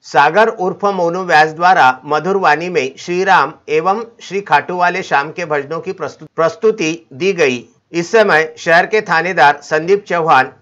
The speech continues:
इनका मंदिर संस्थान की ओर से शाल एवं श्रीफल प्रदान कर सत्कार किया गया। इस समय मंदिर संस्थान के अध्यक्ष रमेश जोशी उर्फ रम्मी महाराज, सचिव गोपाल शर्मा,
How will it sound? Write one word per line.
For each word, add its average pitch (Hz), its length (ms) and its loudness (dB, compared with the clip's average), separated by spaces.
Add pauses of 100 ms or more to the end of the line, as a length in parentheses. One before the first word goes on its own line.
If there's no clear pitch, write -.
इनका 180 300 -2
मंदिर 185 560 0
संस्थान 165 480 -2
की 180 100 -8
ओर 180 180 -6
से 131 380 -4
शाल 180 300 2
एवं 170 340 -4
श्रीफल 165 460 -6
प्रदान 160 580 -4
कर 151 220 -4
सत्कार 170 460 -4
किया 151 260 0
गया। 127 360 2 (100)
इस 165 180 -8
समय 180 480 2
मंदिर 165 320 2
संस्थान 185 480 0
के 185 100 -6
अध्यक्ष 156 540 -2 (140)
रमेश 160 320 -2
जोशी 156 640 -6
उर्फ 160 240 -8
रम्मी 170 340 -2
महाराज, 165 440 0 (180)
सचिव 165 380 -4
गोपाल 160 360 0
शर्मा, 165 540 -2